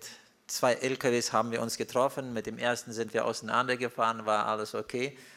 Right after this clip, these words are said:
Aber der zweite, der na-, danach kam, n-, der Fahrer war voll Alkohol besoffen und er fuhr mitten auf der Straße und hat uns mitgepackt.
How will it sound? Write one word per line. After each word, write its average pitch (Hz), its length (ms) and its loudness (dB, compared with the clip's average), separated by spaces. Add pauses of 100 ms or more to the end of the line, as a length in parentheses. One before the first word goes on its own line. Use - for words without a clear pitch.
(560)
Aber 107 280 -2
der 107 160 2
zweite, 127 500 4
der 117 140 2
na-, 117 180 2
danach 117 440 4
kam, 135 380 0 (760)
n-, 113 300 -4
der 110 160 4
Fahrer 123 360 6
war 110 180 6
voll 117 220 2
Alkohol 120 480 6
besoffen 123 540 4
und 117 240 -4
er 113 160 4
fuhr 131 180 -6
mitten 123 300 -4
auf 110 140 0
der 113 140 2
Straße 131 640 0
und 123 280 -6
hat 120 180 0
uns 117 200 -8
mitgepackt. - 800 -2